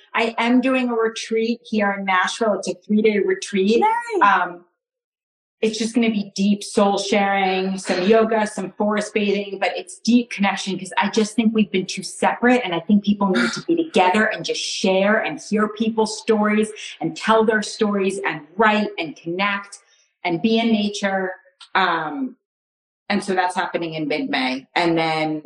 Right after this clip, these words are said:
Speaker 1: everything else is just one-on-one, my Cosmic Compass.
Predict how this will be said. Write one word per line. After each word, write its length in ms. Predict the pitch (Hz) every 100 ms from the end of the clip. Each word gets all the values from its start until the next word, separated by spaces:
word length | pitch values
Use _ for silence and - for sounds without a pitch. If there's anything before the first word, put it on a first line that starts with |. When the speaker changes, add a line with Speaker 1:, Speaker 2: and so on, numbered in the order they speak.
| -
Speaker 1:
everything 420 | 165 170 170 165
else 240 | 156 156 156
is 140 | 147
just 960 | - 151 147 - - - - - - -
one-on-one, 800 | 165 165 165 175 220 226 220 233 233 -
my 200 | 151 151
Cosmic 400 | 165 156 165 -
Compass. 880 | 220 208 208 196 196 - - -